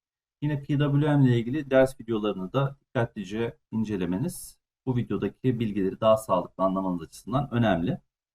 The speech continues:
Şimdi bu videoda iki tane P W M sinyali üretmek istediğimizi düşünelim.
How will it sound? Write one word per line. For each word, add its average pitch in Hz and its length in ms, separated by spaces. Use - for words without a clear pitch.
Şimdi 175 160
bu 196 140
videoda 175 680
iki 135 240
tane 185 280
P 180 160
W 170 260
M 175 100
sinyali 147 360
üretmek 160 380
istediğimizi 135 540
düşünelim. 90 480